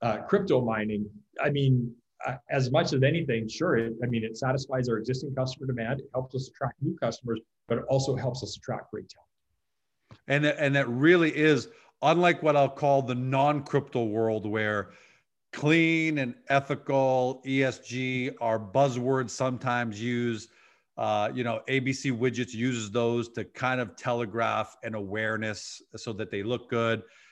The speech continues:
Speaker 2: In your world, in the Currency Works world, those are non-negotiable.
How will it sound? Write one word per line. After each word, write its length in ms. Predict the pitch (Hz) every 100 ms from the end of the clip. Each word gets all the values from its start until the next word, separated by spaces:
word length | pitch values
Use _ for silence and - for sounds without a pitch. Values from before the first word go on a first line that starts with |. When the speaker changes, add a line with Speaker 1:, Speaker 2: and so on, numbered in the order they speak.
| _ _
Speaker 2:
In 400 | 151 147 135 131 -
your 440 | 113 127 170 185
world, 580 | 131 117 104 90 95 - _ -
in 100 | 120
the 80 | 113
Currency 460 | - 151 175 143 120
Works 320 | 104 98 -
world, 340 | 107 101 98 _ _ _ -
those 420 | 117 123 180 165
are 80 | 139
non-negotiable. 960 | 123 135 139 120 95 117 139 - 82